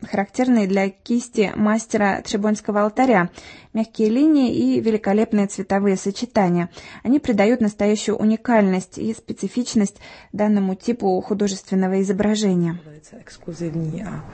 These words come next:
Speaker 2: specifická pro určitý typ malířského díla.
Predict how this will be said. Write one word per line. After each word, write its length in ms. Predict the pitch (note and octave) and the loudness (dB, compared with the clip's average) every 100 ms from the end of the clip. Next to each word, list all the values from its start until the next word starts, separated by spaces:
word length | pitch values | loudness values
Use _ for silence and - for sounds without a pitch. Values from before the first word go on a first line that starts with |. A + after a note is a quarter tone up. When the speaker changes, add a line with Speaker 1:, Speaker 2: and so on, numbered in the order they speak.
| - G3+ | -12 -10
Speaker 2:
specifická 920 | - D#3 - F3+ E3+ - - D#3 D#3+ | -4 -2 0 0 0 -2 -2 -2 -2
pro 160 | - D#3 D3 - - | -2 -4 -4 -10 -10
určitý 440 | F3+ - - - - | -10 -6 -6 -6 -6
typ 240 | - D#3+ - - D#3 | -6 -4 -8 -12 -4
malířského 580 | E3 D#3 - - E3+ D#3+ | -2 0 -2 -6 -6 -4
díla. 360 | D#3+ D#3 D3+ | -2 -2 -4